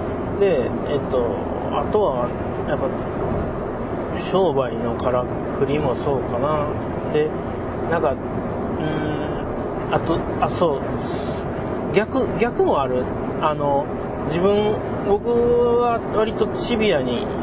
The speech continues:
人とかを見てるつもりなんですけど、あの、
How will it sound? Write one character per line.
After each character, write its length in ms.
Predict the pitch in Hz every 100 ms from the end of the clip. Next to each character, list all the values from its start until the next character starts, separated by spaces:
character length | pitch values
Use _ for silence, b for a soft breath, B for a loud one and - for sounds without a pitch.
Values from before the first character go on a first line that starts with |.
| - -
人 300 | - - 170
と 140 | 156
か 220 | 131 127 123
を 200 | 120 127 - - - - - - 151
見 100 | 156
て 100 | 156
る 140 | 147 - - - -
つ 60 | 160
も 160 | 151
り 80 | 147
な 100 | 131
ん 60 | 117
で 80 | 110
す 100 | -
け 80 | 165
ど、 180 | 170 160 - - - - -
あ 200 | 147 135
の、 140 | 139